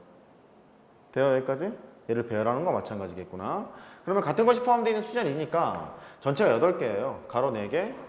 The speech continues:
세로 네 개, 여덟 개라서 팔 팩을 앞에 똑같은 거 네 개 있고 뒤에 똑같은 거 네 개 있죠? 사 팩, 사 팩으로 나누게 됩니다. 이렇게 사 팩, 사 팩으로 나눠요.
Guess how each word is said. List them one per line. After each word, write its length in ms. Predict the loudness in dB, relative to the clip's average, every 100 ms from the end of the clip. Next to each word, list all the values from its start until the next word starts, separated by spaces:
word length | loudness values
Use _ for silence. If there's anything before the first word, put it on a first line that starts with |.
| -18 -10
세로 260 | -4 -4
네 160 | -4 -8
개, 220 | -8 -8 -6
여덟 180 | -2 0
개라서 640 | 2 2 2 2 2 -4 -12 -16 -20 -6
팔 180 | -4 -2
팩을 600 | 0 0 0 -2 -10 -16 -20 -20 -20 -20 -20 -20 -20 -20 -16 -8
앞에 200 | -4 0
똑같은 360 | 2 2 2
거 280 | 4 4 4
네 160 | 2 0
개 140 | 0
있고 380 | -2 0 0 0
뒤에 100 | -2
똑같은 240 | -2 -2 -4
거 80 | -4
네 140 | -2
개 100 | -2
있죠? 380 | -4 -4 -4 -6 -10 -18 -10
사 200 | -6 -4
팩, 140 | -4
사 140 | -6 -6
팩으로 280 | -4 -4
나누게 280 | -4 -6 -8
됩니다. 280 | -10 -12 -14 -16 -20 -20 -20 -20 -20 -20 _ -20 -20 -20 -20
이렇게 400 | -20 -18 -14 -14 -14 -14
사 80 | -14
팩, 100 | -14
사 80 | -12
팩으로 240 | -10 -8
나눠요. 360 | -8 -8 -8